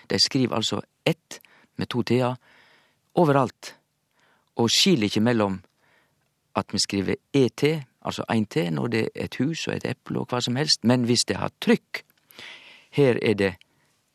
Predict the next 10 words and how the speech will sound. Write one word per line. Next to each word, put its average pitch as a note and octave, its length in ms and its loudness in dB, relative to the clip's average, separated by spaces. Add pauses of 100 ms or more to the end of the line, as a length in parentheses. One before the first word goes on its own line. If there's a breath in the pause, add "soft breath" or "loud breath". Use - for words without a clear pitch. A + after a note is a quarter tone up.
(640)
ett G3 120 0 (180)
tilfelle, G#2+ 520 -2 (640)
ikke B2+ 300 -2
to. C3 220 2 (1080 soft breath)
Da D3+ 120 2
skal - 180 -6
det - 100 -10
være - 140 -6
to A#2 140 -8
T-er. - 260 -10